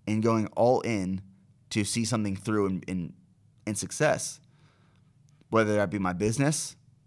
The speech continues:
whether that's fitness, whether that's this book I'm writing right now, whether that's my time in the military.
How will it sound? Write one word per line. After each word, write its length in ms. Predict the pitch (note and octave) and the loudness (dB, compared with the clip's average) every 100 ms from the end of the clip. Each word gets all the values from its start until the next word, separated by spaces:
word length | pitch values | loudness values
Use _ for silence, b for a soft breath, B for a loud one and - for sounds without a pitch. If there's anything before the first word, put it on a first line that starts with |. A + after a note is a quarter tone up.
| - | 0
whether 220 | G#2+ G#2+ | 2 2
that's 320 | G2 D2+ - | -2 -4 -4
fitness, 560 | - A#2+ D3 E3 - - b b b b b b | -2 0 0 -2 -4 -10 b b b b b b
whether 200 | G#2 A2 | 2 4
that's 160 | G2+ - | 2 -2
this 140 | F#2+ | -6
book 260 | - A#2 C3+ | 0 0 2
I'm 180 | B2+ | 2
writing 220 | B2+ B2+ C3+ | 2 2 0
right 140 | A#2 | -2
now, 300 | C3+ C3+ D3+ - _ _ _ | 0 0 -2 -10 _ _ _
whether 200 | G#2+ A#2 | 0 2
that's 120 | G2+ | 0
my 120 | G#2 | -2
time 240 | G2 G#2+ G#2+ | 0 0 0
in 40 | |
the 60 | G2 | -2
military. 600 | F#2+ G2+ G2+ B2+ C3+ C#3+ | 0 -2 0 0 0 -4